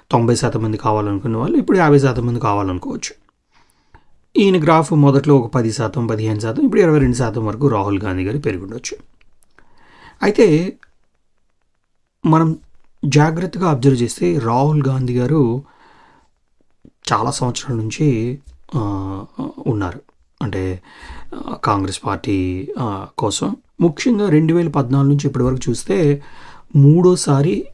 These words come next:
ఇది ఆయన అపోజిషన్‌లో ఉండడం. అధ్యక్షుడు అని చెప్పి ఆయన్ని, ఇన్ని ఎవరినైనా చూపించొచ్చు. మొత్తం మీద కుటుంబ పార్టీ కాబట్టి రెస్పాన్సిబిలిటీ అయితే ఆయనదే ఖచ్చితంగా. కావాలంటే వాళ్ళకి వీళ్ళకి ఇచ్చేస్తారు, so that, ఆ, జనాల్ని కొంచెం మోసం చేయడానికి.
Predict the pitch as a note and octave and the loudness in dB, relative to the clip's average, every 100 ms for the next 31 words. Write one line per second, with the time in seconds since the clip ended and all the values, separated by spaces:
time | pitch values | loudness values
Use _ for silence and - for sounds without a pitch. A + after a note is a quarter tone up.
0 | - C#3 C#3+ B2 B2 G#2 A2+ G2+ - C3 | -2 2 2 0 -4 -4 -4 -4 -4 -6
1 | G2+ A2 B2 _ _ _ _ - - - | -8 -10 -14 _ _ _ _ -20 -20 -10
2 | - C3 A2+ B2+ - B2 A2+ A2 C#3 A#2+ | -2 -2 0 -2 -2 -2 -2 0 0 2
3 | A2 - G#2+ A2 A2+ A2 G#2+ G#2+ G#2 G#2 | 0 -4 -4 -2 -2 -2 -2 -4 -4 -4
4 | G#2+ A#2 A2 G#2+ G#2 G2+ - G3 E3 C#3+ | -4 -4 -4 -4 -4 -6 -4 -2 -2 -2
5 | E3 D3+ C#3+ G#4 - - - - D#3 C#3+ | 0 2 2 -2 -8 -18 -20 -4 -2 0
6 | F3 D#3 B2+ A#2 B2 A2 G2 F#2+ C4 A4+ | 0 -2 -4 -4 -4 -4 -4 -2 -2 -2
7 | _ _ _ _ _ _ _ - C3 C#3 | _ _ _ _ _ _ _ 0 0 0
8 | - D3+ C#3+ C3 A#2 G#2+ - C4+ A2+ F#2 | 0 0 0 -2 -2 -4 -4 -4 -4 -4
9 | F#2 - _ - - - C#4 - _ _ | -6 -10 _ -20 -12 -8 -8 -8 _ _
10 | _ _ - _ _ _ - - D#3+ D#3+ | _ _ -20 _ _ _ -8 0 2 4
11 | D3+ F3 D3+ C#3+ C#3 C3+ A#2+ B2+ - - | 2 2 0 2 2 0 -2 -4 -4 -2
12 | A2 D4 F#4 - B2 A#2 - B2 A2 A#2+ | -4 -4 -4 -2 -4 -4 -6 -6 -4 -6
13 | A2+ G#2+ A2 G#2 G#2 G2 F2+ F2+ - A#3+ | -4 -2 -2 -4 -4 -4 -6 -8 -10 -8
14 | - C#4+ | -8 -10